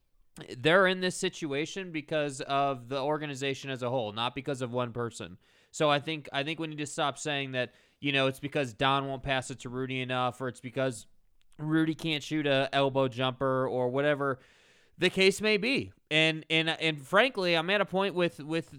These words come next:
with the team where it's, where it's kind of like, hey, are you really surprised that this team is, is collapsing again? You know, how many times, how many times are they gonna have to do this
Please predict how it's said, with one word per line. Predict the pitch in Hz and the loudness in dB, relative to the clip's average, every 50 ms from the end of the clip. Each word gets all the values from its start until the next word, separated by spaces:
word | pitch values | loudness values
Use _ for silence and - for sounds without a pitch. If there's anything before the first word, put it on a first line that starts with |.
| 131 123 | -18 -16
with | 117 139 156 170 165 - | -10 -6 -4 -4 -4 -4
the | 160 139 | -8 -8
team | - - 180 202 226 240 202 | -4 -4 -4 -4 -4 -4 -2
where | 170 160 156 151 | -2 0 0 0
it's, | - - | -2 -4
where | 151 156 151 147 147 147 139 - | -4 -2 0 0 0 0 -2 -4
it's | 135 151 139 - - | -6 -6 -6 -6 -4
kind | - 170 165 175 185 | -2 0 0 2 0
of | 185 165 143 - - - _ _ _ _ _ _ _ | -2 -4 -6 -12 -20 -20 _ _ _ _ _ _ _
like, | - 151 151 147 143 135 - | -4 0 2 2 0 0 -2
hey, | 120 165 208 220 190 | -2 0 2 2 2
are | 160 | 2
you | 151 156 180 180 | 0 -2 -6 -4
really | 160 165 180 196 202 | -2 -2 0 0 -2
surprised | - - 160 - 151 143 160 185 190 165 | -2 -4 -6 -2 0 2 2 2 0 -2
that | 156 139 | -6 -6
this | 160 160 - - | -6 -6 -6 -6
team | - 165 165 170 165 | -6 -6 -6 -6 -4
is, | 156 151 147 143 135 131 - - | -4 -4 -4 -4 -6 -10 -10 -6
is | 147 147 143 143 139 135 131 - - - - _ _ _ _ | -2 0 0 0 0 -2 -4 -8 -14 -20 -20 _ _ _ _
collapsing | - 165 170 196 247 - - - 160 113 92 87 - _ _ - | -4 0 2 2 0 0 -2 -6 -6 -6 -6 -10 -20 _ _ -6
again? | 139 135 165 196 240 196 - - - _ _ _ _ _ | -4 0 2 2 2 0 -2 -6 -14 _ _ _ _ _
You | - 151 143 | -8 -6 -4
know, | 131 127 139 151 - | -2 -2 -2 -4 -4
how | - 151 160 175 | 0 2 2 2
many | 190 208 208 214 196 | 2 0 -4 -4 -6
times, | - - 190 202 214 214 196 175 160 165 143 | -6 -4 -2 -2 0 0 -2 -4 -6 -10 -10
how | 127 139 160 170 | -4 -2 -2 -2
many | 190 220 214 202 | -2 -4 -10 -6
times | - 208 196 202 185 | -4 -2 -2 -2 -2
are | 180 | -4
they | 170 180 180 | -4 -4 -4
gonna | 190 180 180 | -4 -2 -4
have | 180 175 | -4 -4
to | - 151 | -6 -8
do | 127 156 208 208 | -8 -6 -4 -2
this | 160 139 143 151 - | -2 -2 -2 -2 -6